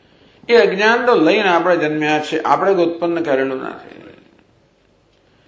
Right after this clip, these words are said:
એ અજ્ઞાનને કારણે જ આપણામાં અહંકાર છે, મમકાર છે, રાગ છે, દ્વેષ છે, ભય છે. આ બધું અજ્ઞાનને કારણે છે. એ છે જ. ટૂંકમાં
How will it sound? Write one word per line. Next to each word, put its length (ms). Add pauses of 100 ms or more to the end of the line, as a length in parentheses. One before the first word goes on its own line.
(340)
એ 80
અજ્ઞાનને 640
કારણે 380
જ 60
આપણામાં 340
અહંકાર 760
છે, 280
મમકાર 760
છે, 320
રાગ 400
છે, 560
દ્વેષ 480
છે, 520
ભય 400
છે. 480 (200)
આ 140
બધું 460
અજ્ઞાનને 520
કારણે 360
છે. 440
એ 40
છે 520
જ. 180 (960)
ટૂંકમાં 760